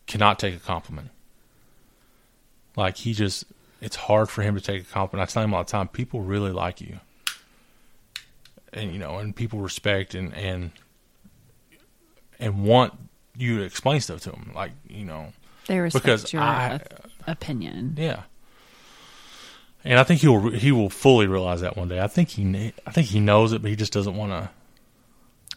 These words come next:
Speaker 2: River karma.
Speaker 1: Yeah, he doesn't wanna.
Speaker 2: <laughs>
Speaker 1: But I, you know, if I could have recorded the hundreds of hours that we spent together,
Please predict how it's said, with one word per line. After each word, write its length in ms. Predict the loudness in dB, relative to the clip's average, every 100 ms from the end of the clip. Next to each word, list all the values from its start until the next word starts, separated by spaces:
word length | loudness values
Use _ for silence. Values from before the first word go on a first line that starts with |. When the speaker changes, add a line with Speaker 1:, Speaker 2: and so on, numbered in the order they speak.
| _ _ -20 _ _
Speaker 2:
River 300 | -16 -14 -16 -14
karma. 360 | -16 -16 -18 -18 -6
Speaker 1:
Yeah, 300 | -4 -2 0
he 100 | 0
doesn't 280 | 2 4 4
wanna. 340 | 6 4 2 -2 -2 -2
Speaker 2:
<laughs> 280 | 0 -2 2
Speaker 1:
But 260 | 2 2 -2 -6 -14 _ -2
I, 320 | 8 10 10 2 -8
you 120 | 0
know, 160 | 2 2
if 160 | 2 6
I 120 | 6
could 160 | 6
have 120 | 2 0
recorded 520 | 0 2 2 2 -4 -2
the 240 | -2 -2 -8 -20 -20 -20 -18 -4
hundreds 420 | 4 6 6 2
of 80 | 0
hours 460 | 0 0 -2 -6
that 60 | -8
we 120 | -10
spent 260 | -10 -12 -12
together, 340 | -12 -14 -14